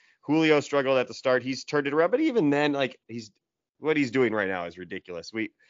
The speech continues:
but still, not three hundred batting average, those types of crazy numbers. Bobby Witt's torque, Rutschman's off to a slow start. Um, so when we see these guys coming up and exploding, we need to talk about them, and we need to talk about this guy first,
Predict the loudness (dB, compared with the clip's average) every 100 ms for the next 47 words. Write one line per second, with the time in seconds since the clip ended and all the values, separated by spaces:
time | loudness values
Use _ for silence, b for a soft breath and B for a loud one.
0 | _ _ -20 -20 _ _ -10 0 0 0
1 | 4 6 6 -2 2 2 2 _ _ -20
2 | -20 -8 -2 0 0 -4 -2 -2 0 -2
3 | -2 -2 -6 -4 -6 -6 -4 -2 -2 -4
4 | -8 -10 b -2 2 2 4 2 0 -12
5 | _ _ -4 4 6 4 -2 _ _ -2
6 | 0 0 -2 0 0 -2 -6 -10 -8 -10
7 | -6 -6 -6 _ _ -4 -4 -6 _ 0
8 | 4 4 4 0 -2 -2 2 4 6 4
9 | 0 -2 2 2 2 -2 -4 -2 6 8
10 | 8 4 -4 _ _ _ _ _ _ _
11 | -6 0 0 0 4 4 4 2 2 -2
12 | -2 _ _ _ -2 0 2 2 0 2
13 | 0 -2 -6 -4 -4 0 0 0 -2